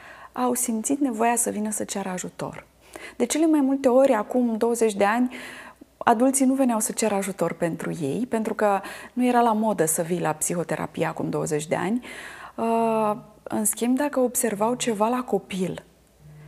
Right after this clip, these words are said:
ceva care îi deranja, uh, atunci preferau să vină și să investigheze și să descopere și să vadă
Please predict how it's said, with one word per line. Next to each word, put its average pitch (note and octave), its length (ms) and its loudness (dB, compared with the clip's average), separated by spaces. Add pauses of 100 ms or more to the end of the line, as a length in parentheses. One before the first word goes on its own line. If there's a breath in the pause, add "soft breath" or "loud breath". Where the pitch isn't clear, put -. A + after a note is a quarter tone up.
(140)
ceva G#3+ 440 2
care G#3 800 0 (300 loud breath)
îi G#3 260 0
deranja, F#3 840 2 (640 loud breath)
uh, G#3+ 760 0 (800)
atunci B3+ 680 2 (1120)
preferau B3 440 0
să C#4+ 160 4
vină B3 300 2
și B3 160 -2
să A#3 180 0
investigheze G#3+ 720 0
și A3 160 -2
să - 120 -4
descopere F#3+ 680 0
și F3+ 180 -6
să F#3 160 -2
vadă G#3+ 460 2